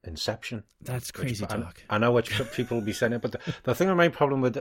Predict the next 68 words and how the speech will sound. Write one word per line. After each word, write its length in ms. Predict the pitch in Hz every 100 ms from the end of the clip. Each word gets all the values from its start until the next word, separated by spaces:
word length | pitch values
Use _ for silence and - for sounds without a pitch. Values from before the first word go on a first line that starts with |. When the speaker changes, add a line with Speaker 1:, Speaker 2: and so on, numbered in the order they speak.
| -
Speaker 1:
I'm 140 | 117
not 120 | 151
sure 100 | -
whether 120 | 147
I 40 | 113
mentioned 300 | 110 - 104
it 60 |
last 260 | 95 107 -
week, 260 | 95 82 - _
uh, 240 | 101 98 98
was, 240 | 98 87
uh, 380 | 95 90 87 85 - _ -
with 120 | 98
Inception 500 | 92 104 98 - 95
is 100 | -
the 80 | 120
Speaker 2:
No, 60 |
Speaker 1:
fact 100 | 117
Speaker 2:
I 20 | 113
think 120 | 127
we 80 | 113
held 200 | 127 120
off 180 | 113
all 100 | 107
our 60 | 101
opinions 340 | 92 104 95
for 140 | - 98
this 160 | 95 -
Speaker 1:
Oh, 120 | 120
Speaker 2:
week, 80 | 113
Speaker 1:
yeah, 60 |
Speaker 2:
so. 40 | 107
Speaker 1:
but 80 | 107
that 60 |
was, 180 | 113 107
they 100 | -
were 100 | 107
just, 360 | 104 127 - - _ _ _ _ -
they 100 | 110
were 80 | 113
just, 300 | 127 - 117
uh, 380 | 107 107 107 - - -
at 200 | 117 117
the 80 |
time, 420 | 127 127 123 127 107
before 240 | 101 135
I 40 |
saw 200 | 127 -
it, 80 | 120
people 240 | 131 123 113
were 80 |
going 220 | 110 107 104
on 100 | 101
saying, 200 | 113 107
"Oh, 180 | - -
it's 160 | - - -
visionary, 420 | 123 113 107 110
it's 140 | 101
amazing, 400 | 104 104 107 104
it's 80 | 98
brilliant." 320 | - 110 107
And 80 | -
then 80 | 101
when 100 | 101
I 40 |
saw 220 | 95 135 139
the 60 |
film, 320 | 139 107 90